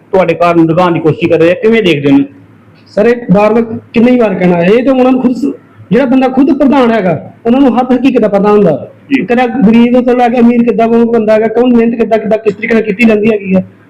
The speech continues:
Speaker 2: ਉਹਨਾਂ ਕੋਲ ਬ-, ਬੱਚੇ ਤੇ ਹੈ ਨੀ ਜਿਹਨਾਂ ਨੂੰ ਸਮਝਾਇਆ ਜਾਵੇ। ਅਸੀਂ ਉਹਨਾਂ ਨੂੰ ਪ੍ਰੋਬਲਮ ਦੱਸੀਏ, ਇਹ ਉਹਨਾਂ ਨੂੰ ਖੁਦ ਆਪਣੀ ਸਮਝਦਾਰੀ ਨਾਲ ਚਾਹੀਦਾ ਅਸੀਂ ਇਹਦਾ ਹੱਲ ਕਰੀਏ, ਜਾਂ ਉਹ ਸਾਡੇ ਤੋਂ ਅੱਗੇ ਗੁਜ਼ਰੇ ਹੈਗੇ ਆ ਕਿ ਜਿਹੜੇ ਆਪਣੇ ਪੱਲੋਂ ਪੈਸੇ ਲਾ ਕੇ ਅਗਰ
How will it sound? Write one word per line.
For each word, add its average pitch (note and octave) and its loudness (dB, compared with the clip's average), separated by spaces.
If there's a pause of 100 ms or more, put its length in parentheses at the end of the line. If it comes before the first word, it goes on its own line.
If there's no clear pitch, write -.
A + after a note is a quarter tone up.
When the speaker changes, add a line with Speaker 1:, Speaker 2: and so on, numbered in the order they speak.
Speaker 2:
ਉਹਨਾਂ B3 -2
ਕੋਲ A#3+ -2
ਬ-, G3+ 0
ਬੱਚੇ A#3+ 0
ਤੇ A#3 0
ਹੈ A#3+ 0
ਨੀ A#3+ -4
ਜਿਹਨਾਂ C4 0
ਨੂੰ C4 0
ਸਮਝਾਇਆ B3+ 2
ਜਾਵੇ। A3+ 0 (300)
ਅਸੀਂ C4 2
ਉਹਨਾਂ C#4+ 2
ਨੂੰ C#4 -4
ਪ੍ਰੋਬਲਮ C4 0
ਦੱਸੀਏ, C4 2
ਇਹ C#4 2
ਉਹਨਾਂ C#4 2
ਨੂੰ D4 0
ਖੁਦ - 2
ਆਪਣੀ B3 0
ਸਮਝਦਾਰੀ B3+ 0
ਨਾਲ A#3+ 2
ਚਾਹੀਦਾ B3+ 2
ਅਸੀਂ B3+ -2
ਇਹਦਾ A#3 2
ਹੱਲ A#3 0
ਕਰੀਏ, E3+ -2 (420)
ਜਾਂ A3+ 4
ਉਹ C4 0
ਸਾਡੇ A#3 0
ਤੋਂ C4 2
ਅੱਗੇ C#4 2
ਗੁਜ਼ਰੇ C4+ 2
ਹੈਗੇ B3+ 0
ਆ A3 -2
ਕਿ - -6
ਜਿਹੜੇ C4 2
ਆਪਣੇ B3 0
ਪੱਲੋਂ B3 0
ਪੈਸੇ A#3+ -2
ਲਾ A#3 2
ਕੇ A#3+ -2
ਅਗਰ B3+ 0